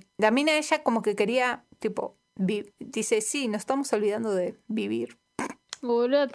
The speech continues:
Speaker 2: tipo, sí.
Speaker 1: Tremendo.
Speaker 2: Igual eso también lo dijo en, en la audiencia esta, como que decía, "Yo quiero vivir, onda, quiero que mi novio me saque a pasear en su auto".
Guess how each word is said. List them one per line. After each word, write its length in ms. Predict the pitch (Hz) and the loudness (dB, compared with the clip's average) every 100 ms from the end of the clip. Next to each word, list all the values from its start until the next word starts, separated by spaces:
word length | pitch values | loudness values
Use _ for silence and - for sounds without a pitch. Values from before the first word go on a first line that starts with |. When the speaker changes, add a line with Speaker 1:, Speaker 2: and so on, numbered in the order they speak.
| - - | -6 -4
Speaker 2:
tipo, 220 | 233 226 | 2 2
sí. 280 | - 294 233 | 2 0 4
Speaker 1:
Tremendo. 960 | 440 494 508 508 480 466 466 453 453 | 4 4 4 2 0 -2 -2 0 4
Speaker 2:
Igual 260 | 277 294 392 453 | 8 8 8 6
eso 180 | 381 453 | 4 4
también 320 | 370 285 285 370 | 6 6 6 6
lo 80 | 320 | 4
dijo 680 | 294 339 302 254 220 202 160 | 4 6 6 8 6 4 2
en, 260 | 208 208 | -2 -4
en 240 | 175 196 196 | -4 0 4
la 60 | |
audiencia 680 | 196 214 226 269 269 226 240 | 4 4 4 2 2 4 4
esta, 320 | 277 - 202 | 2 2 2
como 200 | 196 196 | 2 0
que 80 | 196 | 0
decía, 280 | 190 240 226 | 0 0 2
"Yo 160 | 277 | 0
quiero 240 | 277 320 254 | 2 4 4
vivir, 400 | 226 240 294 247 | 4 2 4 4
onda, 720 | 220 220 220 214 190 175 247 - _ _ | 2 2 2 2 2 0 -6 -16 _ _
quiero 240 | - 262 262 | 2 2 2
que 80 | 220 | 0
mi 140 | 214 | 0
novio 320 | 220 269 294 | 2 4 2
me 120 | 214 180 | 0 -2
saque 220 | 254 330 | -2 -4
a 80 | - | -4
pasear 420 | - - 262 311 | -10 -4 -2 -2
en 240 | 302 202 175 | -4 -6 -6
su 240 | - 185 | -4 0
auto". 760 | 190 302 311 _ - 165 170 | 0 -2 -4 _ -8 -8 -8